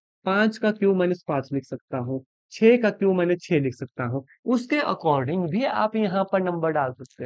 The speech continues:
हो कि अच्छा, तीन का क्यूब माइनस तीन, चार का क्यूब माइनस चार यहाँ पर आएगा, पाँच का क्यूब माइनस चार।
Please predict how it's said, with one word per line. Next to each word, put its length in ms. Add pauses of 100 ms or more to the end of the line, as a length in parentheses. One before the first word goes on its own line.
हो 140 (240)
कि 60
अच्छा, 320
तीन 300
का 120
क्यूब 200
माइनस 260
तीन, 220
चार 220
का 100
क्यूब 200
माइनस 220
चार 220
यहाँ 360
पर 80
आएगा, 240
पाँच 300
का 120
क्यूब 220
माइनस 380
चार। 200